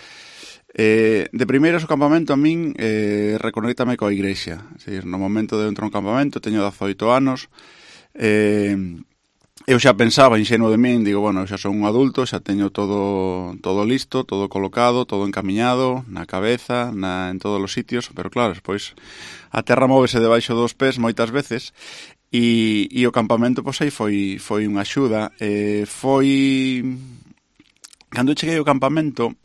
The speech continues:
eu vin unha igrexa que non, que non coñecía, e, e dixen, "Eu, pois, eh, aquí é onde, onde quero estar eu, ese do que, do que me fala aquí esta, esta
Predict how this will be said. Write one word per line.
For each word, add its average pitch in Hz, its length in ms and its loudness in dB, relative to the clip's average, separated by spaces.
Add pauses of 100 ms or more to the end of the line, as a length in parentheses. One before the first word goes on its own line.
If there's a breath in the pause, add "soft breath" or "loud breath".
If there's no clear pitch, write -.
(300)
eu 123 240 -2
vin 131 240 0
unha 127 160 -2
igrexa 135 320 -4
que 104 160 -4
non, 120 480 -2
que 107 160 -6
non 117 160 -4
coñecía, 123 640 -4 (800 loud breath)
e, 101 1040 -2 (320)
e 120 160 -4
dixen, 107 400 -4
"Eu, 123 160 -6
pois, 117 160 -12
eh, 101 320 -8
aquí 156 320 -4
é 156 80 0
onde, 104 320 0
onde 101 240 -2
quero 107 240 -2
estar 104 240 -4
eu, 110 180 0
ese 104 220 -6
do 104 160 -6
que, 110 240 -2
do 107 80 -6
que 110 80 -6
me 107 100 -2
fala 135 300 -4
aquí 135 240 -4
esta, 123 480 -6
esta - 260 -10